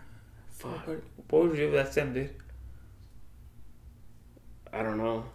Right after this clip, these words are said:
Speaker 1: I've always felt like I've been here for a higher purpose, so that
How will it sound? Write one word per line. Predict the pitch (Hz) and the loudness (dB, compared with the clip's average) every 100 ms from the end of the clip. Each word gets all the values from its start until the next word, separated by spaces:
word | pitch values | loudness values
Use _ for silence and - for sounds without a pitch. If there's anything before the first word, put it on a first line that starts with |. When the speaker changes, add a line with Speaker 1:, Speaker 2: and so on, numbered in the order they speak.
| - - - - - - - - - - - | -14 -18 -20 -16 -14 -14 -16 -16 -14 -14 -10
Speaker 1:
I've | - 131 | 2 6
always | 139 139 131 | 10 10 8
felt | - 131 | 8 8
like | 101 117 | 8 4
I've | 123 113 | 0 2
been | 120 123 | 4 6
here | 123 | 4
for | 120 117 110 110 | 2 2 2 0
a | |
higher | 120 117 | 4 4
purpose, | 107 123 117 110 | 4 0 -2 -2
so | - 104 | 0 0
that | 101 92 | -2 -6